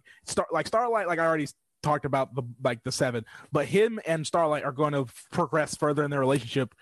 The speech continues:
more so than they ever expected. I think, I don't know. I, I think that he's going to be a public, like, face under her, like, like, uh, Maeve's girlfriend.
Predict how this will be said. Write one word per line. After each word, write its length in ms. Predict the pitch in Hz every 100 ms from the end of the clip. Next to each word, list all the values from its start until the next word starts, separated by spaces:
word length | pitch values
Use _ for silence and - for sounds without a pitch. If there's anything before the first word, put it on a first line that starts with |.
| - _ -
more 360 | 127 135 147 156
so 220 | - 151
than 220 | 135 131
they 180 | 131 131
ever 360 | - 127 131 123
expected. 500 | 120 - 131 151 139
I 100 | -
think, 540 | - - 151 143 - - _ _ _ _ _ -
I 80 |
don't 180 | 196 170
know. 260 | 160 147 110 - _ -
I, 140 | 165 156 -
I 80 | 151
think 280 | - 226 220 - 131
that 220 | 143 175
he's 280 | 143 185 185
going 280 | 143 165 160
to 140 | -
be 260 | 147 156 147
a 120 | 131
public, 440 | 135 - 135 135 - _ -
like, 160 | 127 - -
face 440 | - 123 113 - - _ _ _ _ _ _ _
under 260 | 165 147 127
her, 100 | -
like, 220 | 135 131 -
like, 220 | 147 139
uh, 240 | - 139 131
Maeve's 380 | 147 165 156 127
girlfriend. 380 | 135 101 -